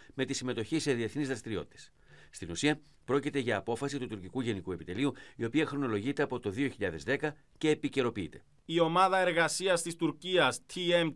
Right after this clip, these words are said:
Speaker 2: T G, έχει ενεργοποιηθεί από το δύο χιλιάδες δέκα με σκοπό την προώθηση της εξωτερικής πολιτικής με ναυτική παρουσία σε όλο τον κόσμο.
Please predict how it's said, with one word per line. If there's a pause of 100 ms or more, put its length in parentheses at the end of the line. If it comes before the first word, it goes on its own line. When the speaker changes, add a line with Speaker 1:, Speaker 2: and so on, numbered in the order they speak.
Speaker 2:
T
G, (260)
έχει
ενεργοποιηθεί
από
το
δύο
χιλιάδες
δέκα
με
σκοπό
την
προώθηση
της
εξωτερικής
πολιτικής (220)
με
ναυτική
παρουσία
σε
όλο
τον
κόσμο.